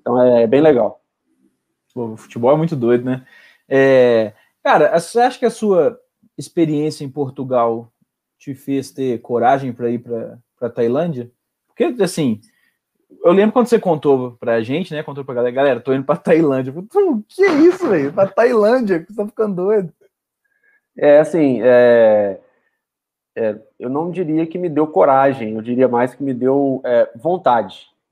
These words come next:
Speaker 2: Uhum.
Speaker 1: Eu já, tipo assim, depois que eu voltei de Portugal, eu tive esse, esse anseio de, de voltar a trabalhar fora do Brasil. Não, nada contra o Brasil, exatamente o, o contrário.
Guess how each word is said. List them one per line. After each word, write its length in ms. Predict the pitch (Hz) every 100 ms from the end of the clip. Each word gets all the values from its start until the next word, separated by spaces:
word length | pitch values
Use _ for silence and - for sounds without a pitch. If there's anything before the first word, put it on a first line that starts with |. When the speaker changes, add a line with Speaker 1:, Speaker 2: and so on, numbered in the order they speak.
| _ _
Speaker 2:
Uhum. 300 | 131 120 117
Speaker 1:
Eu 160 | 120 110
já, 320 | 113 110 107 - _
tipo 160 | -
assim, 320 | 120 127 117
depois 300 | 110 113 147
que 60 | 147
eu 40 |
voltei 380 | 160 160 120 156
de 100 | 170
Portugal, 800 | - 143 135 117 120 151 123 - _ _ _ _ _ _ _
eu 160 | 117 113
tive 380 | - 143 139
esse, 280 | 143 143 143
esse 960 | 147 131 113 120 123 127 120 113 95 95
anseio 840 | 117 120 - - 117 143 151 165 214 _ -
de, 540 | 127 117 120 123 117
de 300 | 113 117 113
voltar 560 | 110 123 127 - 113 113
a 40 |
trabalhar 440 | 113 117 117 110 107
fora 220 | - 113
do 80 | 113
Brasil. 460 | 120 120 110 101 104 _ _ _ _ _ _ _ _ _ _
Não, 380 | 110 117 131 127
nada 600 | 117 131 160 151 135 - -
contra 320 | - 139 151
o 40 | 135
Brasil, 640 | 117 107 104 117 156 147 117
exatamente 500 | 113 120 120 123 131
o, 40 |
o 140 | 131
contrário. 640 | - 127 117 104 113 131 110